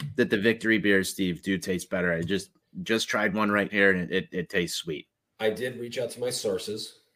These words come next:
Speaker 2: prior to hopping on here with you, and I can tell you that those are indeed hashtag facts only.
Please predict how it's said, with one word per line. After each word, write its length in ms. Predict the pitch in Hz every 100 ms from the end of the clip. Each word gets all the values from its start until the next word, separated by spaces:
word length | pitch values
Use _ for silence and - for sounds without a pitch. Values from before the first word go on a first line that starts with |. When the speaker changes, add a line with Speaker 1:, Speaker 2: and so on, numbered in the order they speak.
| _
Speaker 2:
prior 360 | 104 92 98 98
to 560 | - 95 98 98 101
hopping 320 | - 104 107 104
on 160 | 95
here 220 | 95 92
with 160 | 92 101
you, 200 | 101 104 - - - _
and 320 | 95 95 95 92
I 120 | 107
can 140 | 113
tell 160 | - 131
you 80 | 120
that 200 | 85 -
those 320 | 101 110 107
are 240 | 98 110
indeed 500 | 110 110 113 117 -
hashtag 420 | 92 92 - 101 -
facts 280 | 95 95
only. 320 | 98 110 76